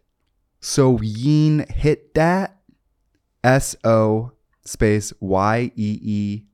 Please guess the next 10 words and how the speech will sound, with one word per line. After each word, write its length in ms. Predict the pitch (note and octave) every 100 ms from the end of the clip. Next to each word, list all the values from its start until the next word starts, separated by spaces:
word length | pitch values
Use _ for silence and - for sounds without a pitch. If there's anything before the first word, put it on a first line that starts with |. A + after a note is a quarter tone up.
| _
N 440 | G2 F#2+ F2+ F#2 A2+ _ _ _ _
space 480 | - A2 G2 F#2+ - _ _ _ _ _ _ _ _ _ _ _ _ _ -
H 220 | A#2 -
I 120 | A2+
T 360 | A2+ F#2+ F2+ F#2
space 560 | - - F#2 F2+ -
D 420 | - F#2+ G2 G2
A 180 | F2 F2+
T 460 | F2 - F#2 F2 G2
space 840 | - - G#2+ G#2 F#2+ F#2 - -